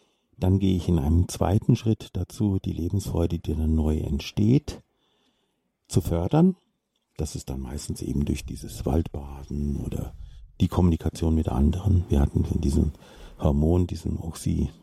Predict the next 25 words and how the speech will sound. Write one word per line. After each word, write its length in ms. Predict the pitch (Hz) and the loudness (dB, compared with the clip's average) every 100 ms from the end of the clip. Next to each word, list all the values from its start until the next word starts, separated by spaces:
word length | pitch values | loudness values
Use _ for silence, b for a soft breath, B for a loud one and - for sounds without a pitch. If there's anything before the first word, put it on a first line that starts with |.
| - | -6
hm, 400 | 151 160 139 98 | 2 4 6 4
den 120 | - | 2
Namen 280 | 76 69 - | 2 2 2
weiß 200 | 65 76 | 2 0
ich 80 | 80 | 4
nicht 120 | 78 | 6
mehr, 200 | 78 78 - B B B B | 6 4 -2 B B B B
äh, 140 | - 82 | -2 0
gesprochen, 520 | - - 92 95 95 | 0 0 0 0 -2
was 160 | 78 | -2
dann 280 | - - - - - | -2 -4 -4 -8 -2
ausgeschüttet 680 | 98 95 92 - 92 80 | 0 0 -2 -4 -6 -6
wird, 200 | - 76 | -6 -6
wenn 100 | - 73 | -4 -4
man 280 | 71 76 71 | -4 -6 -2
miteinander 500 | 98 85 76 73 87 | 0 2 0 -2 -6
kommuniziert, 720 | - - 76 71 - 113 107 | -6 -2 0 0 0 2 2
wenn 100 | 80 | 2
man 120 | 78 73 | 0 2
miteinander 560 | 82 76 73 76 - - | 0 0 -2 -4 -2 2
umgeht. 460 | 117 - 117 113 - b b b b b b | 4 4 2 0 -6 b b b b b b
Und 180 | 110 - | 0 0
als 260 | 78 76 | -2 -6
drittes, 580 | - 107 - 104 - - - - | -4 -2 0 -2 -4 -12 -8 0
ähm, 380 | 85 82 80 | 4 4 4